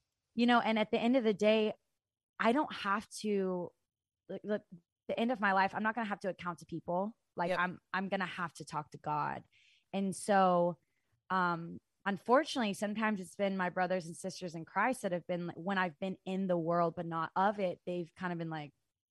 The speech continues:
Speaker 1: "Wait a second." And I understand, you know, where their heart is coming from sometimes, but I'm also like,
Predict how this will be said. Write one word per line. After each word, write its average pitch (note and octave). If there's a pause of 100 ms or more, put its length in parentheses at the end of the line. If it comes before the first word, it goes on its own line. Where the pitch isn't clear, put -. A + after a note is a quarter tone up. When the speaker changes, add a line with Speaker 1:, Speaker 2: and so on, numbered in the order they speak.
(280)
Speaker 1:
"Wait B3
a A#3
second." E3+ (720)
And G3+
I A3
understand, A3
you F#3+
know, F#3
where F#3
their E3
heart F#3+
is F#3+
coming F3+ (160)
from A3+
sometimes, A#3+
but G3+
I'm F#3
also F#3
like, E3